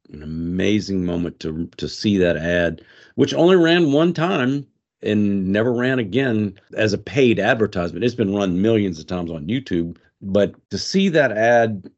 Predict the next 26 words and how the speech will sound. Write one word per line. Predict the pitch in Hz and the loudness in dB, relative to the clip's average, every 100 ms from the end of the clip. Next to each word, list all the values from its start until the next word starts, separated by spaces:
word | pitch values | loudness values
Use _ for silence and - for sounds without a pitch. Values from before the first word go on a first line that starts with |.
| - - | -20 -8
taking | 131 139 135 | -2 0 0
down | 107 110 113 107 | 2 2 2 2
the | 92 82 _ | 0 -4 _
I | - 113 117 | -2 2 2
B | 110 104 107 | 2 2 2
M, | 104 95 87 87 _ | 2 0 -4 -10 _
and | - 104 98 92 85 73 _ - | -6 -2 -2 -4 -6 -12 _ -8
as | 117 | -8
a | |
side | 107 123 107 95 | -4 2 2 2
note, | 98 92 | -2 -4
it | |
was | 104 90 | -10 -8
just | 139 - | -8 -8
funny | - 190 98 85 78 _ | -6 -4 -4 -4 -8 _
how | - - 117 | -20 -6 -2
long | 110 107 104 92 | 0 0 -2 -4
things | - 104 92 | -4 -4 -4
were | 90 95 87 | -2 -2 -2
in | 78 _ | -4 _
I | 117 135 | 0 0
B | 113 117 | 2 2
M | 113 | 0
compatible | 110 98 - - 107 101 92 - | -2 -6 -8 -6 -4 -2 -4 -6
P | 113 | -6
Cs, | 101 - 110 92 87 82 | -6 -4 -2 0 -2 -6